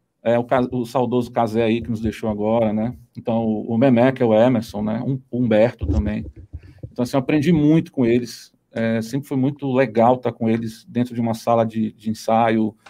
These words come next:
compondo e viajando e nos palcos também. Só que, você sabe, banda é, é complicado, cara. Então, a-, as coisas, acho que as coisas demoravam muito pra acontecer e faltava um pouquinho de paciência, um pouquinho de,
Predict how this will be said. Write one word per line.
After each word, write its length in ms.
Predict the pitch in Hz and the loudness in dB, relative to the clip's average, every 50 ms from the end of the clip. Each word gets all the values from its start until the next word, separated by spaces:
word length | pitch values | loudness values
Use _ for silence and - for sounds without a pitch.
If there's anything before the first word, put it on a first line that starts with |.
| _ _ _ _ _ _ | _ _ _ _ _ _
compondo 760 | - 123 123 120 120 123 123 131 135 131 127 123 120 113 113 | -2 0 0 0 2 2 4 6 6 6 4 2 2 0 2
e 300 | 113 110 113 113 113 113 | 2 2 2 2 2 2
viajando 800 | 113 113 123 120 110 110 117 113 123 127 123 123 123 110 110 110 | 0 0 0 -2 -2 -2 -2 0 2 4 4 4 2 0 -2 -4
e 60 | 107 | -4
nos 160 | 110 113 113 | -4 -6 -6
palcos 380 | - - 120 117 113 113 - - | -4 -2 2 2 2 0 -2 -6
também. 320 | - 117 113 107 104 104 - _ _ _ _ _ _ _ _ _ _ _ | -8 -6 -4 -4 -4 -6 -10 _ _ _ _ _ _ _ _ _ _ _
Só 160 | _ - 190 190 | _ -2 -2 0
que, 540 | 190 214 220 220 220 220 214 214 214 202 185 180 180 - - _ _ - | 2 2 4 4 6 6 4 2 2 0 -2 -6 -8 -12 -16 _ _ -20
você 180 | - - - | -14 -8 -6
sabe, 280 | 214 - 226 208 185 175 | -2 0 2 2 2 2
banda 320 | - 123 147 175 196 208 | 2 2 2 2 2 2
é, 280 | 208 208 208 190 - - | 2 2 2 0 -2 -4
é 40 | 180 | -4
complicado, 600 | - 185 180 180 - - 180 175 185 185 - 180 | -4 -4 -4 -4 -2 0 2 4 4 2 0 -2
cara. 200 | - - - 117 | -6 -4 -4 -4
Então, 180 | 120 - 156 160 | -4 -4 -4 -6
a-, 80 | 170 - | -4 -4
as 120 | 143 139 | -6 -6
coisas, 340 | - - 185 185 180 180 - - - _ _ - | -2 -2 -2 0 -2 -4 -8 -16 -20 _ _ -2
acho 200 | 147 165 170 - | -2 -2 -2 -4
que 80 | 175 | -10
as 80 | 170 - | -8 -4
coisas 160 | - 170 156 | -4 -4 -4
demoravam 460 | 170 170 170 165 165 175 170 170 185 180 | -2 -2 0 2 2 2 2 2 0 0
muito 340 | 170 175 180 196 190 - | 2 4 4 4 2 2
pra 140 | - 160 147 | 0 0 0
acontecer 560 | 143 - 147 135 - - - 147 160 165 165 | 0 0 -2 -4 -4 -4 -2 0 0 2 2
e 60 | 151 147 | 0 -2
faltava 340 | 151 160 156 156 170 160 | -2 -4 -4 -2 -2 -4
um 20 | 165 | -2
pouquinho 300 | - 156 - - 160 170 | -4 -6 -6 -6 -8 -8
de 80 | - - | -8 -6
paciência, 640 | - 160 156 - - 170 151 147 139 127 127 - 117 | -4 -4 -4 -4 -4 -4 -2 -2 -2 -2 -4 -6 -10
um 40 | |
pouquinho 320 | - 131 127 - 147 147 147 | -10 -10 -10 -8 -6 -6 -6
de, 260 | 139 147 151 147 147 | -4 -6 -6 -8 -8